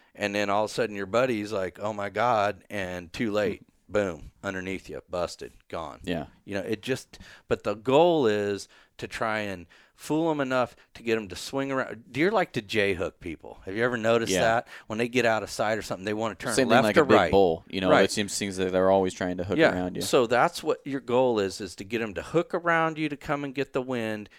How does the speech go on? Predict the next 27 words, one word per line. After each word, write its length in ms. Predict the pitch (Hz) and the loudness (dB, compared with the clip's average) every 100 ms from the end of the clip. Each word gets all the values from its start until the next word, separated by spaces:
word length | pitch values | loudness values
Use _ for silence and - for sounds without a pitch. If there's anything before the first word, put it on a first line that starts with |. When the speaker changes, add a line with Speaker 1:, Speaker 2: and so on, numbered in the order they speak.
| - | -10
Speaker 1:
and 180 | 101 95 | -6 -6
your 80 | |
buddy's 420 | 92 110 107 104 110 | -4 0 0 -2 -4
laying 340 | 104 101 98 | -4 -4 -6
in 100 | 95 | -8
wait 300 | 90 90 85 | -4 -2 -2
right 260 | 85 82 82 | -4 -6 -6
there. 260 | 92 73 52 - | -10 -10 -12 -12
Speaker 2:
Hmm. 140 | 90 71 - _ _ _ - | -12 -12 -20 _ _ _ -10
Speaker 1:
But 260 | 104 - 117 | -6 -6 -8
you 120 | 113 | -10
still 360 | - - 131 | -2 2 4
want 240 | 131 127 - | 2 -4 -2
that 160 | 117 90 | -2 -2
visual 460 | 110 107 104 95 | -2 -2 -2 -6
so 160 | - 101 | -8 -10
you 180 | 92 101 | -10 -12
can 180 | 113 98 | -12 -10
give 160 | 98 | -8
him 160 | 95 87 | -6 -8
a 40 | |
heads 320 | - 104 85 95 | -4 -4 -4 -4
up 200 | 90 87 | -6 -8
if 160 | - | -14
you 140 | 95 95 | -10 -10
see 300 | - 95 90 | -10 -10 -10
him 260 | 87 85 | -10 -12